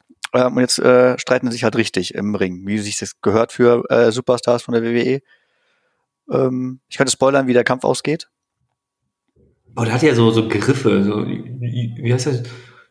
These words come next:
Speaker 2: Jiu-Jitsu?
Speaker 1: Äh, ja, ich glaub, das sind so M-M-A-Griffe, äh, die sieht man auch beim,
Speaker 2: U F C?
Speaker 1: äh, bei U-, U F C manchmal, aber hier sind sie natürlich nicht so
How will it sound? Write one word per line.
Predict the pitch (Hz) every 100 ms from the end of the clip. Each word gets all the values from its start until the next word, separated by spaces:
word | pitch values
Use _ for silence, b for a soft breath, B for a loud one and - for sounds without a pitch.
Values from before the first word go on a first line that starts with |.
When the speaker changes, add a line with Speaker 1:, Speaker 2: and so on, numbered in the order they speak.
| _
Speaker 2:
Jiu-Jitsu? | - 120 139 131 180 185 190 - - B B B B B _
Speaker 1:
Äh, | 113 113 110
ja, | 117
ich | 117
glaub, | 143 143
das |
sind | 131
so | 135
M-M-A-Griffe, | 127 113 117 127 - 127 123 - 127 127 123
äh, | 117
die | 120
sieht | - -
man | 117
auch | 120
beim, | - 110 110 107 107 b b b b b
Speaker 2:
U | 123
F | 117
C? |
Speaker 1:
äh, | 104 101 104 -
bei | 110
U-, | 113 - - - 120
U |
F | 113
C | - 131 143 -
manchmal, | 123 - 123 123
aber | 110
hier | 113
sind | 113 120
sie |
natürlich | 104 104 95
nicht | 113
so | -